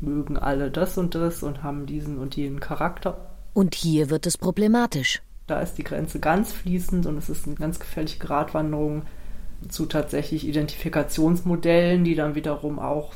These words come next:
Speaker 1: mit Rassismus ganz eng verknüpft sind, weil sie Gruppen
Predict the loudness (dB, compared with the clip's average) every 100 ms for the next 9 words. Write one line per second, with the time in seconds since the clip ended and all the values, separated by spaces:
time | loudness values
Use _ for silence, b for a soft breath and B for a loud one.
0 | -6 -6 -6 -6 -8 -2 -2 0 0 0
1 | 2 0 0 -2 -2 -2 0 2 2 0
2 | 0 2 4 2 B B B B B -4
3 | -2 0 -2 -2 0 2 2 0 -2 2
4 | 2 2 2 2 2